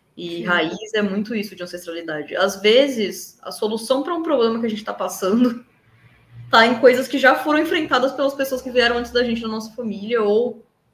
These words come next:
Speaker 1: pra quem não tem contato com a família, pras suas referências, pras pessoas que são próximas. É, esses tempos atrás eu fui numa gira de Exu na casa dos meus pais, e aí eu fui perguntar sobre uns problemas de saúde que eu ando tendo e outras coisas.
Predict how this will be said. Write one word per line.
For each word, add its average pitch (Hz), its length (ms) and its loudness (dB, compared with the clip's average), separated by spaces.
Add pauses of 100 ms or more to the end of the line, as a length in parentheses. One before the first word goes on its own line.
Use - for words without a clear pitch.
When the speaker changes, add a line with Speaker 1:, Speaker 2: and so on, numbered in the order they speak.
(160)
Speaker 1:
pra 208 100 -4
quem 208 160 -4
não 202 100 -4
tem 202 160 -6
contato 190 300 -10
com 196 60 -8
a 196 80 -12
família, 202 360 -8
pras 202 160 -6
suas 202 140 -10
referências, 202 640 -4
pras 180 160 -10
pessoas 185 260 -14
que - 60 -20
são 202 140 -14
próximas. - 600 -12 (1000)
É, 165 540 2
esses - 220 -20
tempos 180 240 -6
atrás 180 420 0
eu 196 80 -6
fui 202 260 -8
numa 202 360 -4
gira 196 200 -4
de 190 100 -6
Exu 202 300 -10
na 160 120 -16
casa 160 240 -10
dos 160 100 -20
meus 165 220 -16
pais, 165 440 -4
e 185 140 -2
aí 180 380 2
eu 208 120 0
fui 220 140 -12
perguntar 214 600 -2
sobre 208 840 -6 (140)
uns 190 100 -20
problemas 240 380 -4
de 233 60 -10
saúde 208 440 -4
que - 80 -16
eu 175 80 -12
ando 170 140 -14
tendo 165 480 -12
e 151 60 -8
outras 151 240 -16
coisas. - 520 -14